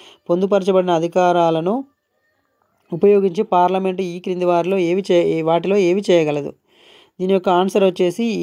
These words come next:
A, B and D మాత్రమే. ఆప్షన్ వన్ అనేది A, B and D మాత్రమే, C కాకుండా. పొరుగు దేశాలకు భూభాగాల మార్పిడి, బదిలీ చేయడం అనేది కాకుండా మిగతావన్నీ కూడా సరైనటువంటివే.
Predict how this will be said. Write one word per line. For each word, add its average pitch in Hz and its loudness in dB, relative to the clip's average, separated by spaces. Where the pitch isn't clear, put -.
A, 208 2
B 160 -8
and 165 -2
D 233 6
మాత్రమే. 151 -2
ఆప్షన్ 170 -4
వన్ 175 0
అనేది 156 0
A, - -6
B 165 -8
and 180 -2
D 220 4
మాత్రమే, 170 0
C 214 -6
కాకుండా. 147 -2
పొరుగు 185 2
దేశాలకు 180 2
భూభాగాల 170 0
మార్పిడి, 160 -4
బదిలీ 160 -2
చేయడం 165 -2
అనేది 156 -2
కాకుండా 151 0
మిగతావన్నీ 175 0
కూడా 190 -2
సరైనటువంటివే. 156 0